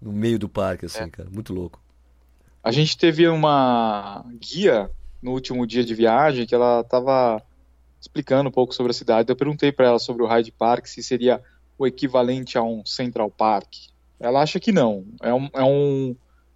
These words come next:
Speaker 2: é um parque, tá, não, ele não é tão badalado assim como o Central Park,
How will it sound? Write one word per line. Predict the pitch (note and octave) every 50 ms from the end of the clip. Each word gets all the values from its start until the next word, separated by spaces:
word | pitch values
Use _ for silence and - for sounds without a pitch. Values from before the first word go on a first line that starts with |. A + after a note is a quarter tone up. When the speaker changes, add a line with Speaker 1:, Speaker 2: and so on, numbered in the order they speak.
| _ _ _ _ _ -
Speaker 2:
é | B2+
um | C3 C3+ B2+
parque, | - - C3+ D3 D3+ D3 C#3+ - - - E3 D#3+ D3+ C#3+ C3+ C3 A#2+ A#2+ A2+ A2+ - _ _ _ _ _ _ _ _ _ _ _ _ -
tá, | - B2+ A#2+ A#2+
não, | B2 B2+ C3 C3 -
ele | C3+ C3+ B2+ C3+
não | C3+ C#3 C#3+ C#3+ C#3
é | C#3+ D3
tão | C#3+ - - - C#3+ D3 D#3 D#3+ D#3+ D#3 D3 C#3 C3 B2 A#2 A2+ A2+ A2
badalado | B2+ C3 C3+ C3 C3+ B2+ A#2 A2+ A#2+ B2 C3+ C#3 C3 B2 - B2
assim | A2+ - - C#3 C3+ C3 A#2+
como | - C3+ B2+ B2 A#2+
o |
Central | A2 - C3+ B2+ B2 - B2+ A#2+ A#2
Park, | - B2 B2 C3 D3 E3+ - -